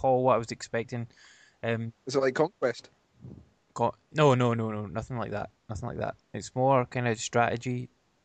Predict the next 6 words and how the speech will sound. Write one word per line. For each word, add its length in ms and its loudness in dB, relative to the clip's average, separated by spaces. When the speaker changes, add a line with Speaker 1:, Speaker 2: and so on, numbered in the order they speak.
Speaker 1:
action-y 440 -2
than 200 0
that. 220 4
Um, 340 4
I 100 2
just, 340 -2